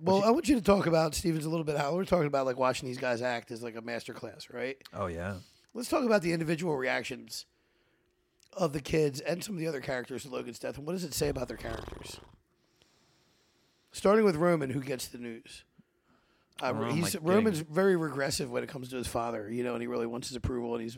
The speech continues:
Speaker 1: he's the youngest, you know?
Speaker 2: Mm.
Speaker 1: And Culkin, just, like, he's, like, sitting on the ground, like, Indian style, like, almost, like, go-, gripping onto the couch like a kid, you know?
Speaker 2: He turned
Speaker 1: Like,
Speaker 2: into a little boy. He
Speaker 1: yeah.
Speaker 2: turned into a little boy. And, um,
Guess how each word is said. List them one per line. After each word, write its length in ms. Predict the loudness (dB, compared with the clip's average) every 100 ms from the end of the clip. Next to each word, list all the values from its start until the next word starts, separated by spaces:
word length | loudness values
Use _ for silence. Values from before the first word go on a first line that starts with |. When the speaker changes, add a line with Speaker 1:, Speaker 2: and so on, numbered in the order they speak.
| -14 -14
Speaker 1:
he's 180 | -14 -12
the 60 |
youngest, 500 | -6 -6 -6 -10 -10
you 80 | -10
know? 260 | -8 -8 -10 _ _ -12
Speaker 2:
Mm. 260 | -8 -8 -10 -16 _ _ -8
Speaker 1:
And 120 | -2
Culkin, 640 | 4 4 4 -2 -8 -14 -14
just, 240 | -10 -8
like, 300 | -6 -6 -8 -16 -20 _ _ _ _ _ _ _ _ _ _ _ _ -4
he's, 180 | 0 0
like, 140 | 0
sitting 260 | 2 4 4
on 80 |
the 60 | 2
ground, 240 | 2 0 0
like, 140 | -4
Indian 200 | -6 -6
style, 340 | -6 -4 -4
like, 220 | -6 -10 -16 _ -20 -14
almost, 280 | -10 -8 -8
like, 140 | -10
go-, 240 | -12 -14 -14
gripping 380 | -12 -10 -10 -12
onto 220 | -12 -12
the 80 | -8
couch 360 | -4 -4 -2 -2
like 200 | -2 -2
a 40 |
kid, 340 | -2 2 0
you 100 | -2
know? 80 | -4
Speaker 2:
He 80 | -2
turned 240 | 2 2
Speaker 1:
Like, 80 | 2
Speaker 2:
into 80 | 2
a 20 | 4
little 140 | 4
boy. 340 | 4 6 4 2
He 60 | -8
Speaker 1:
yeah. 80 | -2
Speaker 2:
turned 180 | 0 0
into 240 | 0 0
a 20 |
little 200 | 0 0
boy. 280 | 0 -2 -2 -8 _ _ _ -10
And, 200 | -4 -2
um, 460 | 0 -2 -4 -6